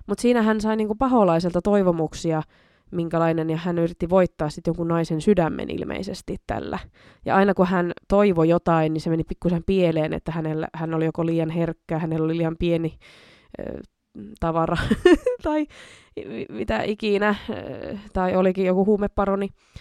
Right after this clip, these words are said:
niin siitä miehestä ei kuulu niinku pitkään aikaan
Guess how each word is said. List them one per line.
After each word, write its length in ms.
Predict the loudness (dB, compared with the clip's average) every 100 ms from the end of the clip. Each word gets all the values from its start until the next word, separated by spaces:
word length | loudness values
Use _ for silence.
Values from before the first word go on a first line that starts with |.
| -20 _ _ -4
niin 320 | -2 -2 -4 _ _ _ _ _ -10
siitä 160 | -4 0
miehestä 380 | 0 0 0 -2
ei 80 | -4 -2
kuulu 260 | 2 4
niinku 200 | 2 -2 0
pitkään 500 | 0 0 2 2 4
aikaan 640 | 2 2 2 2 2